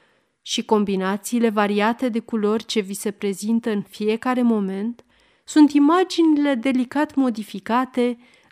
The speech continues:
ale fiecărui gând în continuă mișcare. Aceasta este o înregistrare Cărțiaudio punct E U. Pentru mai multe informații sau dacă dorești să te oferi voluntar, vizitează W W W cărțiaudio punct E U.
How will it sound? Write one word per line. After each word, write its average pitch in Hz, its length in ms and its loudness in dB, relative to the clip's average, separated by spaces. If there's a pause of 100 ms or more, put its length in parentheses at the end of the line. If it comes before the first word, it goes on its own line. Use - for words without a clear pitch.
(140)
ale 262 240 6
fiecărui 254 760 2
gând 226 460 0 (340)
în 254 160 2
continuă 226 640 2
mișcare. 180 680 -6 (1400)
Aceasta 277 460 -2
este 330 220 2
o - 20 6
înregistrare 208 840 -2
Cărțiaudio 226 560 0
punct 294 340 -2
E 269 80 4
U. 196 180 -2 (100)
Pentru 208 320 -4
mai 208 100 -2
multe 240 240 -4
informații 208 640 -2
sau 214 200 -8
dacă 214 240 -6
dorești 202 320 -4
să 294 80 -8
te 254 120 -8
oferi 233 440 -8
voluntar, 190 680 -6
vizitează 214 680 -4
W 240 60 -2
W 254 320 -2
W 202 220 -6
cărțiaudio 247 560 -6
punct 277 300 -4
E 262 80 -2
U. 180 200 -2